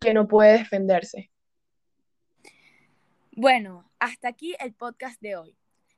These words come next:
Speaker 2: Gracias por sintonizar con nosotras y aprender de este tema tan importante como reflexionar so-, sobre cómo podemos ayudar al medio ambiente cada día.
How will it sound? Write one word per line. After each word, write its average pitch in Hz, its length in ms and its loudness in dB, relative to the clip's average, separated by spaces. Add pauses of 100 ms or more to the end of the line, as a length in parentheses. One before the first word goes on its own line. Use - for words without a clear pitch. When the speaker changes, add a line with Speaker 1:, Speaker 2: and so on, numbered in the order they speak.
Speaker 2:
Gracias 311 460 -10
por 240 160 -18
sintonizar 214 640 -16
con 208 220 -16
nosotras 196 640 -16
y 226 160 -6
aprender 220 480 -6
de 233 80 -14
este 214 240 -18
tema 214 260 -16
tan 208 200 -12
importante 202 680 -16 (320)
como 226 260 -10
reflexionar 220 680 -14
so-, - 180 -20 (100)
sobre 196 600 -12 (320)
cómo 254 340 -10
podemos 220 460 -12
ayudar 196 500 -8
al 208 180 -10
medio 220 380 -14
ambiente 214 480 -14
cada 196 400 -4
día. 170 300 -20